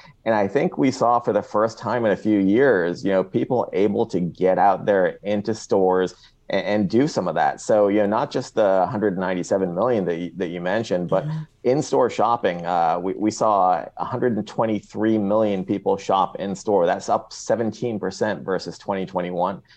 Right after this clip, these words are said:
Speaker 1: So really,
Speaker 2: Wow.
Speaker 1: really strong numbers. And, uh, you know, just, just, you know, evidence that, uh, you know, Americans not only have the, the, the money to get out there and, and, and spend, but the, the willingness to do so.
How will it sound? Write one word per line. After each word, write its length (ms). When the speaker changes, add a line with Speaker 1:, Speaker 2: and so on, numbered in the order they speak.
Speaker 1:
So 180
really, 460
Speaker 2:
Wow. 60
Speaker 1:
really 240
strong 340
numbers. 400
And, 220
uh, 200
you 80
know, 80
just, 220
just, 240
you 100
know, 140
evidence 560
that, 340
uh, 300
you 80
know, 160
Americans 640
not 200
only 220
have 320
the, 260
the, 260
the 140
money 300
to 80
get 140
out 200
there 320
and, 120
and, 200
and 200
spend, 520
but 180
the, 60
the 140
willingness 420
to 100
do 160
so. 320